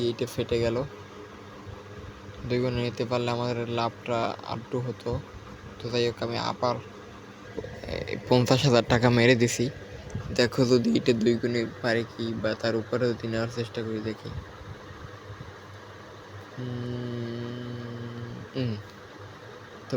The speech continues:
বন্ধুরা তোমরা দেখতে পাচ্ছ আমি নিয়ে নিছি প্রায় তেইশ হাজার, কি বলি আমি,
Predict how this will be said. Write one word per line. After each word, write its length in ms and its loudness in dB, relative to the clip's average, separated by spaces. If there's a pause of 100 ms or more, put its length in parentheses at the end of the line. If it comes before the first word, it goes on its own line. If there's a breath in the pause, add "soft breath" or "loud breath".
বন্ধুরা 360 4
তোমরা 180 0 (100)
দেখতে 260 4
পাচ্ছ 180 6 (100)
আমি 120 2 (100)
নিয়ে 240 4
নিছি 260 2 (880)
প্রায় 260 8 (1700)
তেইশ 260 4 (120)
হাজার, 340 6 (2750)
কি 100 6 (120)
বলি 200 4 (100)
আমি, 120 -2